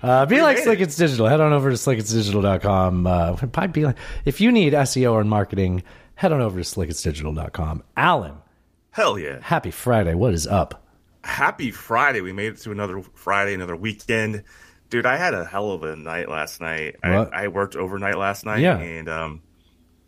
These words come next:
Speaker 2: <laughs> I, they were installing new data lines, and I don't know what happened, but my entire servers, like, the power just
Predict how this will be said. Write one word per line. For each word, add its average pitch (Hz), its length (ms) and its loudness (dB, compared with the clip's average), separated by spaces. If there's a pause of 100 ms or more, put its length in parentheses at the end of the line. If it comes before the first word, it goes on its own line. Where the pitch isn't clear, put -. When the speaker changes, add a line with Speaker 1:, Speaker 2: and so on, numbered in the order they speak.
(140)
Speaker 2:
<laughs> - 100 -4 (1120)
I, 90 140 -4 (160)
they 98 140 -8
were 95 240 -6 (120)
installing 98 460 -4
new 90 140 -6
data 82 300 -4
lines, 95 560 -8 (400)
and 82 100 -6
I 95 40 -2
don't 113 120 -2
know 107 80 -2
what 87 260 -2
happened, 92 600 -4 (240)
but 90 120 -2
my 90 180 -2
entire 92 540 -2
servers, 90 720 -6
like, 76 160 -8 (260)
the - 80 -12
power 85 380 -4
just 76 240 -14